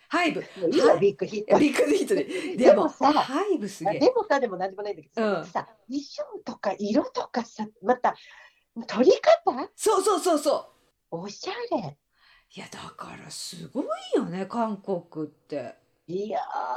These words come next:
Speaker 2: もうずーっと私、ライクレイジーのあのサビがぐるぐるぐるぐる回ってるもん。
Speaker 1: そんなに回ってんの？すごいね。
Speaker 2: <laughs>
Speaker 1: いや、やっぱ私、ほんと韓国ってほんとすごいなっ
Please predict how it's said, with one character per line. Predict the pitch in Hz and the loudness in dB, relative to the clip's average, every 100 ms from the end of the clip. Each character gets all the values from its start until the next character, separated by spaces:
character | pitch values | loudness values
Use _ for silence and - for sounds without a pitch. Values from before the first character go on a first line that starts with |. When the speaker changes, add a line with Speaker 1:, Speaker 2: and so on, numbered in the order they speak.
| - - - - _ _ _ _ _ | -8 -12 -18 -20 _ _ _ _ _
Speaker 2:
も | 175 | -8
う | |
ず | - 175 | -4 4
ー | 247 415 | 6 8
っ | |
と | 440 | 6
私、 | 440 415 | 2 4
ラ | 381 | 6
イ | 392 | 6
ク | 392 | 2
レ | 330 | -8
イ | 311 | -6
ジ | |
ー | 214 | -4
の | |
あ | 156 | -4
の | |
サ | - 165 | -8 -10
ビ | 214 | -10
が | 156 | -8
ぐ | 170 | -8
る | 233 | -4
ぐ | 277 | -4
る | |
ぐ | 175 | -2
る | 214 | -4
ぐ | |
る | 175 | -6
回 | 131 131 | -10 -10
っ | |
て | |
る | 139 | -14
も | - | -14
ん。 | 254 | -12
Speaker 1:
そ | - 262 | -4 0
ん | |
な | 220 214 | 2 2
に | 196 | 0
回 | 180 | -2
っ | |
て | 185 | -2
ん | 151 | -6
の？ | - 311 381 | -10 4 4
す | 185 | 6
ご | 208 | 2
い | 165 | 2
ね。 | - - - 226 - | 0 -2 -10 -14 -14
Speaker 2:
<laughs> | _ 254 254 | _ -6 -4
Speaker 1:
い | |
や、 | - 285 | -4 -2
や | - | -2
っ | 226 | -4
ぱ | - - | -6 -8
私、 | - 262 311 - 202 - _ _ _ _ | -6 -4 -4 -4 -14 -18 _ _ _ _
ほ | - 294 | -8 -4
ん | 453 539 | -4 -4
と | 480 | -6
韓 | - 302 392 523 _ | -6 -10 -12 -16 _
国 | - 320 - - - 220 | -8 -8 -8 -20 -12 -12
っ | - _ _ _ | -12 _ _ _
て | 202 | -14
ほ | - 180 | -12 -8
ん | 285 381 | -8 -8
と | - 427 | -12 -12
す | - 392 | -4 -2
ご | 403 392 | 0 0
い | |
な | 208 180 | -2 -6
っ | 175 | -10